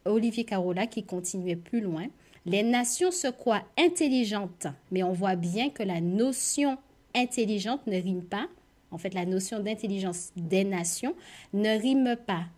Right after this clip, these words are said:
avec maîtrise, ni avec certitude, ni avec contrôle, puisque comme il a été stipulé, il y a beaucoup de crainte, cette fameuse crainte d'un réveil de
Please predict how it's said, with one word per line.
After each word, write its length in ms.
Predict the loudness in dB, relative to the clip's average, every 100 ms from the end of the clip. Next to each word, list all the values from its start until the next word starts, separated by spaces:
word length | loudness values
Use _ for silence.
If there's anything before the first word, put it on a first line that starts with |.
| _ -6
avec 260 | -4 -4 -4
maîtrise, 640 | -2 -2 -2 -2 0 2 2 -2 -8 _ _ _ _ -4
ni 220 | 2 4
avec 280 | 4 0 -4
certitude, 680 | -4 -4 -4 -6 -6 -6 -6 -6 -6
ni 180 | -2 -2
avec 360 | 0 -2 -6 -10
contrôle, 520 | -8 -8 -10 -16 -16 -18 -14
puisque 320 | -12 -10 -8
comme 220 | -6 -4
il 100 | -4
a 60 | -4
été 320 | -6 -8 -8
stipulé, 760 | -8 -12 -14 -12 -8 -2 -2 -2 -12 -12
il 120 | -4
y 80 | -2
a 60 | -2
beaucoup 360 | -4 -6 -4
de 140 | -4 -4
crainte, 320 | -6 -12 -10
cette 220 | -10 -10
fameuse 460 | -10 -6 -4 -4 -6
crainte 280 | -10 -8 -8 _ _
d'un 240 | -4 -2 -2
réveil 640 | 0 0 2 2 4 2
de 220 | 2 2